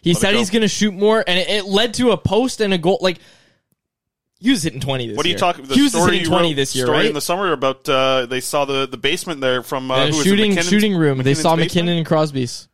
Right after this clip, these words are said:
Speaker 2: Yeah, so they got the shooting
Speaker 1: They're,
Speaker 2: room.
Speaker 1: dude,
Speaker 2: Game
Speaker 1: Hughes
Speaker 2: over.
Speaker 1: is hitting twenty, right? Hughes is hitting twenty this year?
Speaker 2: I don't
Speaker 1: We all
Speaker 2: know.
Speaker 1: agree about
Speaker 2: I think
Speaker 1: that?
Speaker 2: that, I don't even think, I don't think so.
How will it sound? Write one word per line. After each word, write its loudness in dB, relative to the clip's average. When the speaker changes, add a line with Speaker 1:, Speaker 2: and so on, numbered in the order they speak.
Speaker 2:
Yeah, -10
so -12
they -10
got -6
the -14
shooting -8
Speaker 1:
They're, 2
Speaker 2:
room. -6
Speaker 1:
dude, 0
Speaker 2:
Game 2
Speaker 1:
Hughes 4
Speaker 2:
over. -2
Speaker 1:
is -2
hitting 0
twenty, -2
right? 0
Hughes 0
is -8
hitting -4
twenty -4
this -6
year? -4
Speaker 2:
I -12
don't -10
Speaker 1:
We 2
all 2
Speaker 2:
know. 0
Speaker 1:
agree 0
about 0
Speaker 2:
I 0
think -2
Speaker 1:
that? 2
Speaker 2:
that, 0
I -2
don't -6
even -12
think, -14
I -6
don't -16
think -20
so. -18